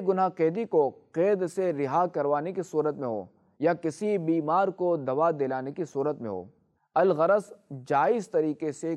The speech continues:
کسی بھی مسلمان کی حاجت روائی بڑا عظیم اور فضیلت والا کام ہے۔ چنانچہ خاتم النبیین صلی اللہ علیہ وآلہ وسلم نے فرمایا،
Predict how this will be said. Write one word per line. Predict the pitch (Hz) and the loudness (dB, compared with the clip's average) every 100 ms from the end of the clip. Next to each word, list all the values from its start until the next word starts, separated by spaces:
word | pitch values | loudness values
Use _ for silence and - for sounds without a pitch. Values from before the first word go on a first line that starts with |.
| - | -6
کسی | 143 - 220 254 | -10 -8 -4 -2
بھی | 233 | 0
مسلمان | 185 160 165 135 135 147 | -2 -2 -2 -4 -6 -6
کی | 135 143 120 | -6 -8 -4
حاجت | 113 123 143 131 | -4 -2 -2 -2
روائی | 117 117 127 202 - _ _ _ _ _ | -2 0 0 0 -6 _ _ _ _ _
بڑا | - 156 185 196 160 | -2 2 4 4 4
عظیم | 143 135 196 190 135 - | 2 2 2 0 -4 -4
اور | 135 147 135 | 0 2 0
فضیلت | 131 131 170 156 | -6 -4 -4 -2
والا | 127 113 | -2 -4
کام | - 120 113 | -6 -8 -8
ہے۔ | 85 98 _ _ _ _ | -12 -14 _ _ _ _
چنانچہ | 143 165 165 151 | 0 2 2 2
خاتم | 151 160 175 | 0 0 -2
النبیین | 160 151 147 135 170 160 135 | -4 -4 -2 4 4 4 -4
صلی | - 196 | -8 -2
اللہ | 180 156 165 147 | 2 4 4 4
علیہ | 156 156 | 2 2
وآلہ | 143 135 151 139 | 2 2 0 -4
وسلم | 135 - 131 151 | -6 -8 -4 -4
نے | 160 131 | -4 -6
فرمایا، | 123 113 131 104 | -6 -4 -2 -4